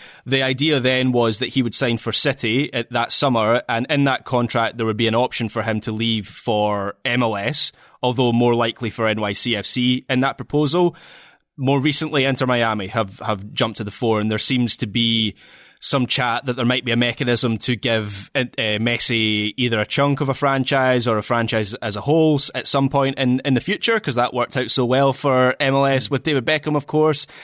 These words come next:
The third option is Saudi Arabia, where it was reported last week Messi had a concrete offer of, "The number I saw was four hundred million euros a year to play for Al Hilal," which would be m-,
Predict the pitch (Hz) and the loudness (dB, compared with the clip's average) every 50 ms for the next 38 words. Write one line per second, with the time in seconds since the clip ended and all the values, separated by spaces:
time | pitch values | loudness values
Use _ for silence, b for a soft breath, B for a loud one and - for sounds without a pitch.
0 | B B B B B - 160 143 - 226 226 202 180 170 165 156 - - 156 156 | B B B B B -4 -4 -2 0 2 2 2 2 2 2 0 0 0 0 0
1 | 156 - 156 139 127 - - 147 139 139 123 120 143 147 143 156 156 156 147 143 | 0 0 0 0 2 2 2 2 2 2 2 2 2 2 2 2 2 2 2 2
2 | 151 139 127 131 - 123 104 117 - - 139 135 123 - - 120 113 110 95 113 | 0 0 0 0 -2 -4 -6 -8 -4 0 0 0 0 0 -2 -2 -2 -2 -2 0
3 | 117 113 107 - - 143 170 170 - - - - _ - 123 123 120 117 - - | 0 0 0 -2 -2 -2 -2 -2 -4 -8 -14 -18 _ -6 -2 -2 -2 -2 -2 -2
4 | 120 104 - 117 117 113 - - 110 - - 127 123 120 - - 123 117 - - | -4 -2 -2 -2 -2 -2 -2 -6 -10 -6 -4 -2 -2 -2 -2 -4 -6 -6 -4 -4
5 | 120 110 107 - 120 113 - - 113 107 107 104 101 - B B B B B B | -4 -4 -4 -4 -4 -6 -6 -4 -4 -4 -2 -4 -4 -6 B B B B B B
6 | B B B B - 135 151 180 233 254 269 285 269 240 202 170 - - - 175 | B B B B -2 0 2 2 2 2 4 4 4 4 4 2 2 2 2 2
7 | 151 123 113 107 120 117 - - - - 170 190 196 185 - - 180 185 175 151 | 4 2 2 2 0 0 0 -2 0 2 4 4 4 4 2 0 0 0 2 2
8 | 175 156 135 135 135 135 143 147 147 143 135 135 131 123 127 131 123 131 123 120 | 0 0 2 2 2 4 4 4 4 4 4 4 4 4 4 4 4 4 2 2
9 | 117 - - 127 117 117 127 131 123 110 104 101 98 - - 139 139 - - 143 | 0 -2 -2 -4 -2 0 0 0 2 0 0 -4 -6 -4 -2 -4 -2 0 0 2
10 | 131 123 117 - - 127 - - - _ _ 139 127 127 123 - 135 120 117 117 | 2 2 2 0 -2 -2 -2 -4 -10 _ _ 0 0 0 2 2 2 2 2 2
11 | 107 104 104 98 104 - - 151 - - - - 147 151 147 135 113 - B B | 2 0 -2 -4 -6 -2 -2 -2 -2 -2 -2 0 2 2 2 2 -2 -6 B B
12 | B B B B B B B B B - 117 107 135 135 135 135 135 139 139 139 | B B B B B B B B B -8 -4 0 2 2 4 4 2 2 0 -6